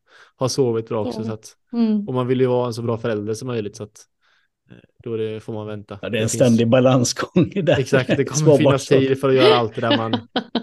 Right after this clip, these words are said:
Speaker 3: Ja, och Mia, vi är ju närmare oss ju de
Speaker 1: <laughs>
Speaker 3: sextio då, så jag sa att vi, vi är, vi är ju så här, vi är ju riktigt sjuka när det gäller sömn. Vi går och lägger oss mellan sju och åtta.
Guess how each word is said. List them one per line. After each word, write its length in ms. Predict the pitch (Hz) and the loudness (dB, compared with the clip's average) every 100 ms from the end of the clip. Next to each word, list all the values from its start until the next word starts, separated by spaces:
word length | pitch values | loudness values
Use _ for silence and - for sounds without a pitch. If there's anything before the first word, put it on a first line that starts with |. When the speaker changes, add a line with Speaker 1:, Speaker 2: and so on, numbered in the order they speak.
| - - | -6 -4
Speaker 3:
Ja, 260 | 151 185 175 | 6 8 8
och 60 | |
Mia, 320 | 190 196 160 175 | 8 6 8 8
vi 100 | 196 | 8
är 40 | |
ju 80 | 185 | 8
närmare 420 | 202 196 160 156 | 6 4 6 4
oss 120 | 151 | 4
ju 160 | 175 170 | 2 0
de 220 | 165 165 | 0 -2
Speaker 1:
<laughs> 0 | |
Speaker 3:
sextio 560 | 160 147 - 113 120 175 | -2 -4 -4 -10 -4 0
då, 240 | 175 151 | 2 2
så 100 | 139 | 0
jag 180 | 151 147 | -2 -2
sa 200 | 180 147 | -2 -2
att 140 | 131 | -4
vi, 180 | 135 143 127 | -8 -12 -6
vi 240 | 151 165 | 0 4
är, 160 | 170 139 | 4 2
vi 120 | 143 | -2
är 100 | 170 | 2
ju 100 | 160 | 2
så 120 | 147 | 2
här, 120 | 156 131 | -2 -2
vi 120 | 147 | -2
är 100 | 151 | -2
ju 120 | 147 | -2
riktigt 400 | 143 135 110 107 | -4 -8 -14 -18
sjuka 460 | - - 139 - 123 | -14 -8 -8 -4 -2
när 80 | 151 | 0
det 40 | |
gäller 140 | 151 135 | 0 0
sömn. 220 | 139 117 | -2 -2
Vi 100 | 131 | 0
går 120 | 160 | 2
och 80 | 165 | 2
lägger 260 | 151 120 | 2 2
oss 200 | 135 131 | -2 -2
mellan 340 | 147 135 131 135 | -8 -4 -4 -4
sju 260 | - 123 | -6 -6
och 80 | 123 | -4
åtta. 400 | 135 - _ - | -6 -6 _ -8